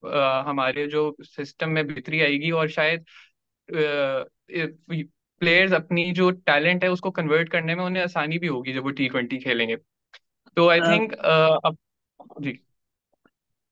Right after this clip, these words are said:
Speaker 2: To be, to be very honest, realistically, आपने बोला कि थोड़े लोग टी ट्वेंटी को पसंद करते हैं। अ, सच्ची बात यह है कि ज्यादातर लोग टी ट्वेंटी को पसंद करते हैं,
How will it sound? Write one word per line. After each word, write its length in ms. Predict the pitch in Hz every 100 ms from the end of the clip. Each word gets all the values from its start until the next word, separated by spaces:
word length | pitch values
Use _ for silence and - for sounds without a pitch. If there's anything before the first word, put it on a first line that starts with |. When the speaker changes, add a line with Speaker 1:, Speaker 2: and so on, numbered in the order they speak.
| _ _ -
Speaker 2:
To 260 | 190 - 240
be, 40 |
to 160 | 254 254
be 120 | 247
very 300 | 226 220 240
honest, 340 | 247 233 240 175
realistically, 600 | 208 226 - 214 208 208
आपने 260 | 185 196
बोला 260 | 180 180 190
कि 140 | 185
थोड़े 440 | 185 - 156 175 180
लोग 340 | 165 165 160 _ -
टी 120 | 160
ट्वेंटी 300 | 165 147 156
को 80 | 151
पसंद 400 | 143 127 151 139
करते 360 | 147 139 -
हैं। 380 | 170 180 156 151
अ, 60 | 143 _
सच्ची 340 | - 160 190
बात 260 | 185 185 175
यह 140 | 175
है 80 | 180
कि 160 | 180 180
ज्यादातर 520 | 143 165 170 170 147
लोग 240 | 143 139
टी 100 | 143
ट्वेंटी 320 | 131 131 123 123
को 80 |
पसंद 360 | 120 - - 101
करते 180 | 98
हैं, 60 | -